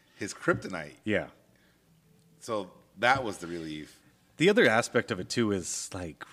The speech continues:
Speaker 2: really, we, we don't have a whole lot of control over it. So it's not really your, any, go ahead.
Speaker 1: Erroneous.
Speaker 2: Erroneous?
Speaker 1: Erroneous.
Speaker 2: Define erroneous.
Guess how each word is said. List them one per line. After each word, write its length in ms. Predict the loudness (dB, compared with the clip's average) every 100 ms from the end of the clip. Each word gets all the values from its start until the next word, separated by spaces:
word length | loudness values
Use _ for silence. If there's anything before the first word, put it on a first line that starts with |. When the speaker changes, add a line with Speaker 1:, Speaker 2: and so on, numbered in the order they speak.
| -8
Speaker 2:
really, 400 | 0 4 4 4
we, 240 | 2 -2 -6 -16 -20 _ -20 _ -4
we 40 |
don't 140 | 0
have 160 | 2 0
a 60 | 2
whole 160 | 2
lot 220 | 2 0 0
of 80 |
control 680 | -8 -12 -12 -6 -4 -4 -6 -12
over 280 | -14 -12 -12
it. 100 | -4
So 120 | -2
it's 120 | 2
not 260 | 2 2 0 _ _ _ -20 _ _ -12
really 380 | -2 0 0
your, 760 | -4 -6 -6 -4 -4 -6 -8 -12 -18 -20 -20 -20 -20 -20 _ _ _ -6
any, 300 | -2 -2 -4 _ -2
go 100 | 2
ahead. 140 | 2
Speaker 1:
Erroneous. 640 | 6 6 4 -2 -8 -12 -18 _ -2
Speaker 2:
Erroneous? 680 | 2 4 6 4 2 -2
Speaker 1:
Erroneous. 600 | 0 -2 -2 -6 -10 -14 -20 _
Speaker 2:
Define 580 | -6 -2 0 0 -2 -8 -8
erroneous. 720 | -6 -6 -6 -8 -12 -16